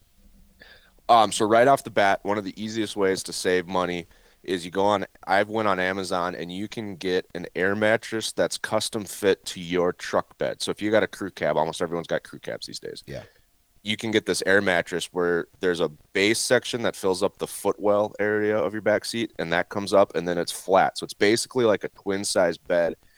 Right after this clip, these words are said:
Speaker 1: It's gonna be more comfortable than a cot.
Speaker 2: Mm-hmm.
Speaker 1: You have heat and air conditioning depending on what season it is with your pickup. You just auto start it or start it, run it for fifteen minutes.
Speaker 2: Yep.
Speaker 1: Um,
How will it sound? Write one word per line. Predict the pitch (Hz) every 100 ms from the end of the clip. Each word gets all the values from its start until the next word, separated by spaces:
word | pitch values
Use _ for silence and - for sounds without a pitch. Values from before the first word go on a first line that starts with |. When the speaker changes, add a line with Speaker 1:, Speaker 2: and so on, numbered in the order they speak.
| _ -
Speaker 1:
It's | 110
gonna | 127 113
be | 98
more | 92 104 123
comfortable | 120 110 104 104
than | 98
a | 95
cot. | - 80 82 _ _
Speaker 2:
Mm-hmm. | 90 82 82 92 _
Speaker 1:
You | - 101
have | 107 107 95
heat | - 123 135 - 107
and | 110
air | 107 110
conditioning | 113 98 95 101 95
depending | 90 104 98 98
on | 92
what | 92
season | - 104 92 87
it | 85
is | 85
with | 87 -
your |
pickup. | - 95 - 73
You | 82
just | 80 -
auto | 85 85 78
start | - 76 76
it | 80 -
or |
start | 80 - 85 80
it, | -
run | 85
it | 85
for | -
fifteen | - 87 - 80
minutes. | 78 78 - - -
Speaker 2:
Yep. | - 82 -
Speaker 1:
Um, | 82 78